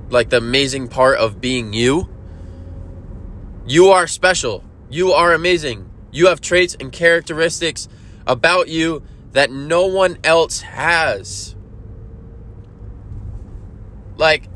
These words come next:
show that and show everything that comes with that. Because that's what life truly is. And I think with social media and all these things, we need to show that more.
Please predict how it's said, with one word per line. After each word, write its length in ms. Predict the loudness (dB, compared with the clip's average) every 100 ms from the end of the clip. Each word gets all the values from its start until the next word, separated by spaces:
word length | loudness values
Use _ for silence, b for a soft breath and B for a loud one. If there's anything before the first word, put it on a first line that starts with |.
| -14 -14 -16 -12
show 340 | -4 2 4 6
that 320 | 4 2 -6 -10
and 140 | -8
show 380 | -2 2 2 0 2
everything 800 | 2 2 -6 -8 -4 0 0 2
that 280 | 2 2
comes 400 | 0 -2 0 -4
with 160 | -6 -4
that. 440 | -2 -4 -8 -18 -18 -20 -20 -18 -18 -18 -18 -18 -12 -12 -12 -16 -10
Because 300 | 0 2 4
that's 200 | 2 2
what 140 | 0
life 220 | 2 0
truly 400 | -2 -6 -4 -2 4
is. 540 | 4 2 -4 -10 -12 -14 -16 -16 -18 -18 -20 -20 -20 -10 0
And 540 | 0 2 -2 -6 -14 -18 -18 -18 -6 -2
I 100 | 2
think 260 | 2 0
with 140 | -2 0
social 340 | -2 -2 -4
media 360 | -6 -2 -2 -2
and 80 |
all 200 | -2 0
these 220 | -2 -6 -6
things, 420 | -6 -6 -10 -12 -12
we 140 | -8
need 360 | -6 -4 -6 -8
to 320 | -8 -8 -8
show 240 | 0 4 6
that 200 | 4 2
more. 300 | 0 -2